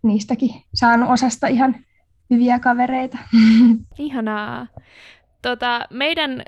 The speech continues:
Speaker 2: kohdeyleisöhän on nuoret, ja jos
Speaker 1: Mm.
Speaker 2: mietitään sitä, että on nuoria, jotka vaikka itse haluaa just edistää niin kuin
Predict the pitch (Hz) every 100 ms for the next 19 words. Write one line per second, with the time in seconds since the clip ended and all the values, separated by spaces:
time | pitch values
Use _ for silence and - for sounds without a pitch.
0 | - - 240 226 208 208 202 196 190 190
1 | - 196 196 - 202 202 233 381 - -
2 | _ - _ 226 214 - 214 233 254 220
3 | 214 214 214 214 208 196 202 _ - 190
4 | - - 208 208 - _ 226 214 196 202
5 | 190 143 208 208 208 190 196 214 202 -
6 | - - 202 214 202 196 190 190 196 -
7 | _ _ - - - - 226 220 240 -
8 | 330 294 254 233 214 214